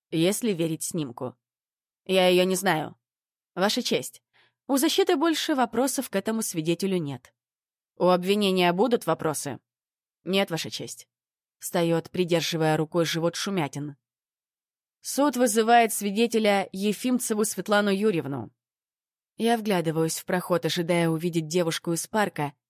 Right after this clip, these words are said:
но в зал входит женщина средних лет, высокая и худощавая.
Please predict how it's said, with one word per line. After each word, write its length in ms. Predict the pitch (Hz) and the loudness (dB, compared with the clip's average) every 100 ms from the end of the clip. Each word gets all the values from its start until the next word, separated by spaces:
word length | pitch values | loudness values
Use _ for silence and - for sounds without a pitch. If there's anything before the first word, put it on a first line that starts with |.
| _ | _
но 160 | - 208 | -2 -2
в 60 | 185 | 0
зал 280 | 233 233 | 0 0
входит 400 | 214 - 220 202 | 0 -2 -2 -2
женщина 520 | - 226 226 - 208 196 | -2 -2 -2 -2 -4 -4
средних 480 | - 208 180 170 | 0 0 0 -4
лет, 300 | 202 208 214 _ _ - | -2 -2 -4 _ _ -12
высокая 680 | 175 170 - 190 - 202 196 | -6 -4 -2 -2 0 0 -2
и 120 | 190 | -4
худощавая. 840 | - 190 185 - 156 135 127 - | -4 -2 -2 -2 -4 -4 -8 -14